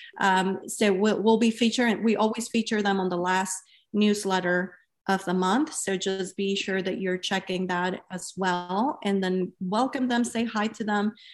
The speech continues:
The power is in the network, and, but we as Vest can't do that for you.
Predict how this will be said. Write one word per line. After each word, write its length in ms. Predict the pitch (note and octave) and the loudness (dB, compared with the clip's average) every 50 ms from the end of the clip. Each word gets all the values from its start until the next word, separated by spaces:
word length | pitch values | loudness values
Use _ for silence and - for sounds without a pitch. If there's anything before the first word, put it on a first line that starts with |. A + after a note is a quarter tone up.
| - _ - | -20 _ -4
The 80 | G#3+ G3+ | -4 -4
power 300 | G#3 G3+ G3+ G#3+ A3+ B3 | 0 2 2 4 4 4
is 120 | B3+ B3 | 4 4
in 100 | B3 A#3 | 4 2
the 60 | A3 | 4
network, 560 | G#3+ G3+ F3+ F#3 - - G#3 A3 B3 - - - | 4 2 2 0 0 0 2 2 2 0 -2 -4
and, 180 | - G3 G3 - - - | -4 -4 -4 -4 -6 -4
but 300 | F3+ G3+ G3+ F3+ - - - _ _ _ _ G#3 | -2 0 0 0 -2 -6 -12 _ _ _ _ -4
we 460 | F#3 G#3+ B3 A#3+ A3 G3+ G#3 G#3+ - | -2 0 2 4 4 4 2 2 0
as 180 | - G3+ F#3 F#3 | 0 -2 -2 -2
Vest 260 | - G#3+ G#3+ G#3+ - | 0 0 0 0 -2
can't 340 | - - _ - - - - | -6 -12 _ -20 -20 -8 -2
do 140 | - A3 G#3+ | 0 0 2
that 220 | G3+ G3+ - - | 2 2 0 0
for 200 | - - G3 F#3 | -2 -2 -2 0
you. 380 | F3+ F3 F3+ D3 D3+ D#3 F#3 G3 | 0 0 -2 -4 -6 -8 -10 -10